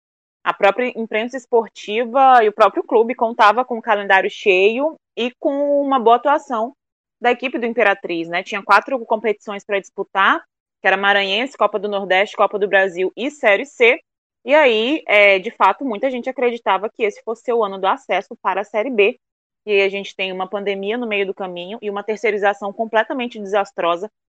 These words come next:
que colocaram o clube nessa situação, uma situação extremamente difícil. E aí, apesar de tudo isso que já aconteceu, eu sempre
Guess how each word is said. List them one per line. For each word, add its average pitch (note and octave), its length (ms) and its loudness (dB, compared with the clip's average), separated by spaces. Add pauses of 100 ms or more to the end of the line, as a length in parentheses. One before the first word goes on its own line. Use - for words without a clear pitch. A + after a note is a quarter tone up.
(160)
que G#3+ 60 -20
colocaram A3 440 4
o A#3+ 40 -8
clube A3 280 -2
nessa G#3 260 -2
situação, A3 540 -2
uma E3 140 -10
situação F#3+ 320 -8
extremamente G#3 680 -8
difícil. A#3 600 -12 (640)
E G3 100 2
aí, G3 160 6
apesar G#3 380 2
de F#3+ 120 -8
tudo B3+ 280 -6
isso A#3 160 -8
que A3 100 -4
já F#3+ 140 -2
aconteceu, F#3 640 -2 (500)
eu G3 80 -6
sempre B3+ 420 -4